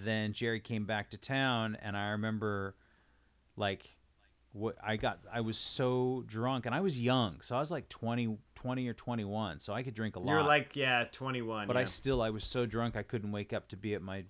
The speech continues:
Speaker 1: shift at nine A M, and they called Jerry, and they're like, "Hey, man, you still ain't your job?" You're like, "Yep, I'll be there." And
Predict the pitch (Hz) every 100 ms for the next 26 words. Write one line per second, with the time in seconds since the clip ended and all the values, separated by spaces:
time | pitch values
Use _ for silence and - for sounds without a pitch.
0 | - - 110 - - 98 95 92 92 92
1 | 95 90 - 107 98 87 98 104 98 92
2 | 92 95 92 117 113 107 104 104 - 113
3 | 113 101 95 107 113 135 117 104 92 151
4 | 160 - - - - - - 101 101 131
5 | 127 110 107 101 - 104 98 95 92